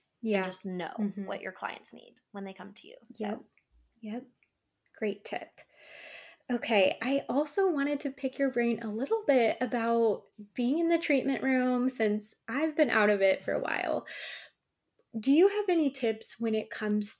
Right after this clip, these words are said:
Speaker 1: to just giving a really great facial and just delivering an excellent service that keeps clients coming back?
Speaker 2: Yeah,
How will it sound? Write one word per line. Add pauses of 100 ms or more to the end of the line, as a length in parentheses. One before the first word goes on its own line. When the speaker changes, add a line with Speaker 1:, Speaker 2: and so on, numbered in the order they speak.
Speaker 1:
to
just
giving
a
really
great (160)
facial (840)
and
just (880)
delivering
an
excellent (120)
service
that
keeps
clients
coming
back? (1200)
Speaker 2:
Yeah,